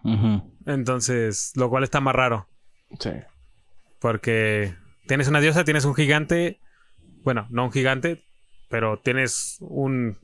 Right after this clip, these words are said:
Speaker 2: enanito de hielo. Porque no era gigante como tal.
Speaker 1: Ajá.
Speaker 2: Y luego sale de esa relación un lobo gigante.
Speaker 1: Un lobo gigante.
Speaker 2: Que se traga a Odín.
Speaker 1: Cosas nórdicas que pasan.
Speaker 2: Ujú.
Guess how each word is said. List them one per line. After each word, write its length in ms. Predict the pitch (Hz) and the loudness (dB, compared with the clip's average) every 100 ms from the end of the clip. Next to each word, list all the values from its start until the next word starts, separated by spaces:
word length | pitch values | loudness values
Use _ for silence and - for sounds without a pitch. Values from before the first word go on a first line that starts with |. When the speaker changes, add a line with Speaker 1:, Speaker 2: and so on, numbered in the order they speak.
| - | -6
Speaker 2:
enanito 360 | - 120 120 143 | -2 0 0 2
de 80 | 127 | 2
hielo. 300 | 139 165 - - - - _ - - - | 4 2 -2 -12 -20 -20 _ -20 -20 -8
Porque 240 | 113 98 101 | -4 -2 0
no 60 | |
era 100 | 117 | 0
gigante 240 | 110 113 110 | 0 0 0
como 140 | 104 | 0
tal. 180 | 123 - - | -2 -4 -6
Speaker 1:
Ajá. 460 | 120 107 113 110 107 - - - - | -2 0 0 -2 -4 -12 -20 -20 -14
Speaker 2:
Y 540 | 123 113 113 107 107 107 | -4 0 0 0 0 0
luego 680 | 110 120 123 117 101 98 - - - | 2 2 2 0 -2 -6 -12 -12 -2
sale 280 | 120 127 | 0 2
de 180 | 120 117 | 4 2
esa 300 | 113 - 123 | 2 2 0
relación 420 | 110 107 104 120 | 0 0 0 0
un 120 | 120 117 | 0 0
lobo 220 | 110 110 | 0 -2
gigante. 500 | - 104 101 90 - - - - _ _ - | -4 -4 -4 -6 -16 -18 -20 -20 _ _ -6
Speaker 1:
Un 260 | 123 113 107 | 0 2 4
lobo 240 | 107 143 | 4 2
gigante. 460 | 156 117 101 101 - - - | 0 0 -2 -4 -10 -14 -4
Speaker 2:
Que 100 | 107 | -2
se 120 | 113 | -2
traga 260 | 117 117 120 | -2 0 0
a 20 | |
Odín. 260 | 113 107 95 - - - - - - | 0 -2 -4 -12 -20 -20 -20 -20 -4
Speaker 1:
Cosas 340 | - 214 214 147 | 0 2 4 4
nórdicas 500 | 131 127 143 180 - | 2 2 0 0 -2
que 100 | 139 | -4
pasan. 400 | 87 - 127 - - - - - | -2 -2 -4 -4 -14 -20 -20 -14
Speaker 2:
Ujú. 460 | 143 98 104 104 | -12 -12 -10 -10